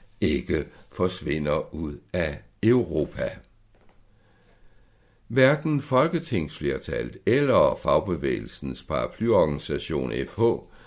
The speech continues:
synes at have grund til at frygte folkets dom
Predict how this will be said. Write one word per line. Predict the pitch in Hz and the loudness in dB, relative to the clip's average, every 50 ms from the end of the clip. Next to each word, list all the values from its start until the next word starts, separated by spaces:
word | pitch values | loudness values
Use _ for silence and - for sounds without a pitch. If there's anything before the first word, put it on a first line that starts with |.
| - - - - - _ | -20 -20 -20 -20 -20 _
synes | - - - 139 139 143 143 139 127 139 | -12 -4 0 0 2 2 2 0 0 -2
at | 123 120 127 | -2 0 0
have | 151 135 131 131 - | 0 -2 -2 -2 -6
grund | - 80 76 - - | -6 -6 -6 -6 -6
til | - 98 95 | -2 0 0
at | 101 113 - | 0 0 -2
frygte | - - - 80 - - - - 90 90 87 | -6 -8 -6 -6 -6 -6 -4 0 0 0 0
folkets | - - 69 64 69 - - 80 80 - - - - | 0 -2 -2 -2 -2 -4 -6 -6 -6 -6 -8 -12 -4
dom | - 90 87 85 67 62 | 0 2 2 2 0 -4